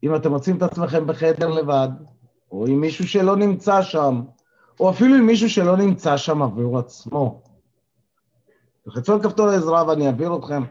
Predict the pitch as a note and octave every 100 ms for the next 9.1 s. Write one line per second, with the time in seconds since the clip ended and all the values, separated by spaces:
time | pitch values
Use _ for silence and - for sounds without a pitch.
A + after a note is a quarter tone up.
0 | - _ - A#2 D#3+ D3+ - C#3 C3+ B2
1 | C3 C#3 C3+ B2+ A#2 A2 B2 B2+ B2 -
2 | A2+ A2+ A2+ G#2+ - - F2+ E2 F2+ _
3 | _ _ _ _ _ - _ _ _ -
4 | C3+ D#3+ E3 - - C#3+ A2+ - - _
5 | _ _ _ _ _ _ _ _ _ _
6 | _ _ _ _ _ _ _ _ _ _
7 | _ _ _ _ _ _ _ _ _ _
8 | _ _ - - C#3 D#3 - F#3+ A#3 E3+
9 | -